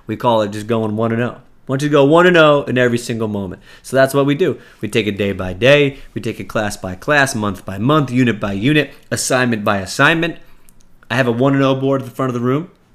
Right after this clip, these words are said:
It says one and oh. And if you had a small victory for the day, I always do it. I write on a Post-it note, and I put it right up on the one and oh board. And, uh, and you stack up the victories.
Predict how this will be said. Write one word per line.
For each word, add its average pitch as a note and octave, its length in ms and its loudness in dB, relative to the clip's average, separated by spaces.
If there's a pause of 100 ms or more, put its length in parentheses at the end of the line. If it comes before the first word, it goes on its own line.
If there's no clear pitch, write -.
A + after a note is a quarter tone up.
It - 60 -20
says A#2 200 -4
one C#3+ 160 0
and D3 100 0
oh. C3 200 -4 (340)
And B2 100 -4
if B2 80 -4
you C#3 80 0
had D3 80 0
a C3+ 40 -2
small D3 300 0
victory D3 320 -4
for D#3 100 -6
the D3+ 100 -4
day, D3+ 480 -2
I B2 180 2
always A2 160 -2
do G#2 180 -2
it. B2 140 -6
I A#2 80 -6
write A2+ 200 -4
on A#2 120 -6
a G#2+ 40 -10
Post-it C3 380 -4
note, C#3 240 0 (400)
and A#2 100 -4
I A2 40 -4
put A#2+ 200 0
it A#2 40 2
right A2+ 180 2
up A2 140 0
on A2+ 120 -2
the A2+ 80 -2
one A2+ 160 0
and A2+ 80 0
oh A2+ 100 4
board. B2+ 300 0 (680)
And, A2 260 -2
uh, G#2+ 400 -2 (400)
and B2+ 100 0
you B2+ 60 4
stack D3 240 2
up D3+ 80 2
the C3+ 60 -2
victories. C#3+ 340 2